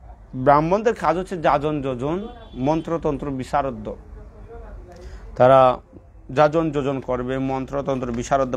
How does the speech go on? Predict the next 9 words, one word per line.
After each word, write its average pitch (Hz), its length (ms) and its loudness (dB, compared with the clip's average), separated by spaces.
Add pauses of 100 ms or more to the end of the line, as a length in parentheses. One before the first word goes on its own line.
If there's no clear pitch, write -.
পারদর্শী 131 520 -2
থাকবে 120 480 -4 (720)
এবং 131 340 0
বৈদিক 135 400 2
শাস্ত্র 117 640 -8
অধ্যয়ন 139 540 -2
করার 143 300 2
মাধ্যমে 123 600 -2 (680)
তারা 131 380 6